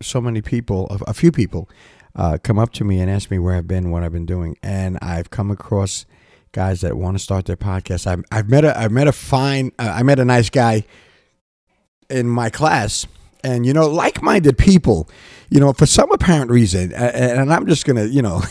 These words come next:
<laughs> go off on a beaten path. Like-minded people, I E, in the universe and in the grand scheme of things,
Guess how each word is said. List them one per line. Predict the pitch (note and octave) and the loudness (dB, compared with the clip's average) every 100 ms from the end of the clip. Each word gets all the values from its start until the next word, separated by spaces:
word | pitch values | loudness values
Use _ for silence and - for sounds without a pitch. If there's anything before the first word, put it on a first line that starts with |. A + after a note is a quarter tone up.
| - - | -10 -20
<laughs> | - D4+ | -6 -6
go | F#3+ C#3+ | -2 2
off | C3+ | 2
on | C3 A2 | 2 0
a | |
beaten | G2+ G2 F#2+ | 0 0 -2
path. | G#2 E2+ D#2 - _ - - - _ | -4 -4 -6 -10 _ -20 -20 -20 _
Like-minded | - G#2 C3+ A#3 - D#3 D#3 E3 D#3 B2+ G#2+ | -6 -2 0 -2 0 4 6 6 6 2 0
people, | - E3+ F3 - G#2 C#2 - _ _ _ - | 0 2 2 2 0 -2 -8 _ _ _ -8
I | A#2 C#3 C3 | -2 0 2
E, | D3 C3+ A#2+ | 2 2 2
in | C3+ C3+ | 2 4
the | A#2+ | 4
universe | B2 A#2+ F#3+ F#3+ A#2+ G#2+ F2 - | 4 6 8 8 6 2 0 -4
and | G2+ A2 | -6 -4
in | A#2+ A2+ | -2 -2
the | G#2 | 0
grand | G2 C3 E3 F#3 | 2 4 4 2
scheme | - D3+ D#3 C#3+ | 0 0 2 2
of | - | 0
things, | G2+ | -4